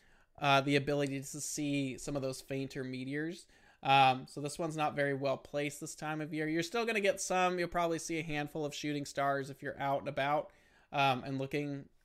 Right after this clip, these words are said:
and just timing it right. There'll be some bright ones, but not nearly as good as if it were on, like, a new moon,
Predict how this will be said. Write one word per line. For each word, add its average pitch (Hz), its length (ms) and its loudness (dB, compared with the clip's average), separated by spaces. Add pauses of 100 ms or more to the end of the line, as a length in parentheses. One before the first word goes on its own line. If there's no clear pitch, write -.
(400)
and 135 180 -6
just 123 160 -10
timing 147 420 -2
it 151 100 -8
right. 180 280 2
There'll 156 100 -6
be 143 100 -6
some 143 220 -10
bright 151 340 -2
ones, 180 380 -4 (1000)
but 147 160 2
not 151 220 4
nearly 143 360 2
as 127 140 0
good 135 220 2
as 135 160 -2
if 139 160 -4
it 139 100 -2
were 131 240 -2
on, 123 180 -6
like, 123 200 -10
a 131 40 -8
new 123 280 -8
moon, 120 440 -10